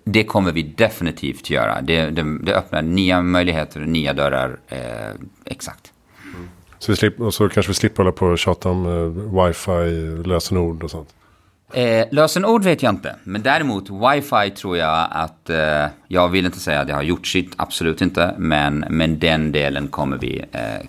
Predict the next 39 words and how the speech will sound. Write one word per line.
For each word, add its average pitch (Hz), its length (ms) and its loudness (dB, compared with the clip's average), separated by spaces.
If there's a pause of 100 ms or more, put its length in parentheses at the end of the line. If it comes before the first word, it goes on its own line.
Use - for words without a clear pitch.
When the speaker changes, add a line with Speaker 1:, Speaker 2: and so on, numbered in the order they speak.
Speaker 1:
kanske, 67 520 -2 (560)
eh, 62 300 -6 (120)
det - 140 -4
kommer 76 240 -2
ebbas - 300 -2
ut. - 240 -18 (720)
Speaker 2:
Kommer 123 160 2
man 113 180 4
behöva, 113 540 4
kommer 117 220 2
man 107 60 2
fortsätta - 340 -2
hålla 127 100 2
på 135 100 -2
att 120 60 0
dra 113 100 4
in 101 340 2
dyrt 98 360 0
fiber 104 480 0
i - 20 -8
husen? 104 340 -6 (1000)
Speaker 1:
Eh, 85 400 2 (480)
de 127 480 4
bostäder 87 680 2
och 85 100 0
fastigheter 76 440 -2
som 80 180 -2
har 85 160 4
fiber 69 500 -4
och 67 120 -8
betalat, 73 500 -6 (180)
eh, 71 340 -8
tjugo, 71 300 -8
trettiotusen 69 680 -12
kommer, 71 440 -4
kommer 71 180 -4
ha 65 100 -2
det 62 60 -10
kvar. 117 280 4